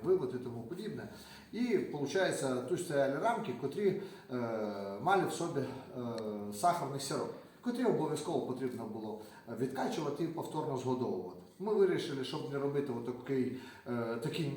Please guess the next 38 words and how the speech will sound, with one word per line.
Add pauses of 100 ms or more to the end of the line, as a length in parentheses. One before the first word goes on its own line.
(200)
ну,
ненужні
дії,
ми
вирішили
всі
теж
корпуса
поділити
їх, (200)
е, (300)
планкою (200)
і
відбудовувати (100)
на
них
вже (220)
рамки (100)
для, (260)
е,
нуклеусів. (180)
Будуть
кормові
відразу
рамочки
на
наступний
сезон. (520)
Е,
і
так,
і
не
треба
буде
їх
качати,
і,